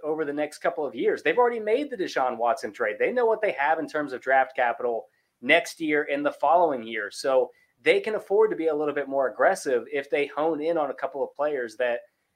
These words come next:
they feel fit their organization and are going to help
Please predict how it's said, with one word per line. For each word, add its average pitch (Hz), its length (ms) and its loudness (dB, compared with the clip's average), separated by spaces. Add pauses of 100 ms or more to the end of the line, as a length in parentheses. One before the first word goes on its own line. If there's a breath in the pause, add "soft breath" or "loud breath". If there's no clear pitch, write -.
they 151 200 2
feel 151 500 -2 (120)
fit 175 180 2
their 156 160 2
organization 135 880 -2
and 131 100 -4
are 127 120 2
going 143 260 -4
to 131 180 -4
help 123 340 0